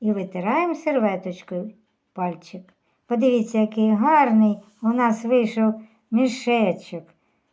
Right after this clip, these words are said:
Миколай буде дуже-дуже радий,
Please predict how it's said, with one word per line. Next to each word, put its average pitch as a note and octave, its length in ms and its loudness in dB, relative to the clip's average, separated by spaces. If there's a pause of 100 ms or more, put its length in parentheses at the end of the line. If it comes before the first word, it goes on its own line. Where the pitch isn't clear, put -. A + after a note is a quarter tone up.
(580)
Миколай G#3 680 -2
буде F3 480 -8 (480)
дуже-дуже D#4+ 960 0
радий, G#3+ 640 2